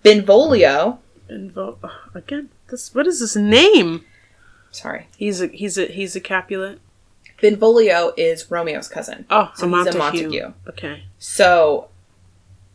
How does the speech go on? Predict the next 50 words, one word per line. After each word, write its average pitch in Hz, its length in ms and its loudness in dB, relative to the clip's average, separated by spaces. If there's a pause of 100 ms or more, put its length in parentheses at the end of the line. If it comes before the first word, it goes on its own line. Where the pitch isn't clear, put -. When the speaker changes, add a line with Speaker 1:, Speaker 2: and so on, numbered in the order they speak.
(200)
Speaker 1:
a - 60 0
high 185 300 0
member 180 300 2
of 170 100 2
the 170 80 0
Capulet 208 420 -2
family 214 260 -2
has 196 120 -6
started 175 260 -2
this 175 160 -2
fight. 170 240 0
The 175 60 -10
high 185 180 -4
member 180 220 -4
of 175 80 -6
the 165 60 -6
Montague 196 460 -6
family 165 300 -6
comes 170 300 -12
and 165 100 -2
is 160 100 -10
basically 156 360 -4
like, 143 320 -6 (180)
<laughs> - 480 -20
"Like, 233 160 -2
everybody 240 320 2
Speaker 2:
Yeah. 175 60 -6
Speaker 1:
calm 180 200 0
down. 156 200 0 (200)
Speaker 2:
Yeah. 185 280 -12 (100)
Speaker 1:
Hey, 233 100 -2
let's, 208 380 4 (340)
we're 214 100 -2
in 220 60 2
the 208 60 0
middle 190 160 4
of 214 40 2
the 226 80 -4
street 302 260 -6
here 214 420 2
Speaker 2:
It's - 140 -12
the - 60 -2
Speaker 1:
with, 262 100 6
Speaker 2:
Lord's 311 340 8
Speaker 1:
um, - 60 -4
Speaker 2:
Day. 180 380 4 (100)
It's - 280 -8
Speaker 1:
other 247 280 8
Speaker 2:
Sunday. 277 200 4
Speaker 1:
people 262 540 2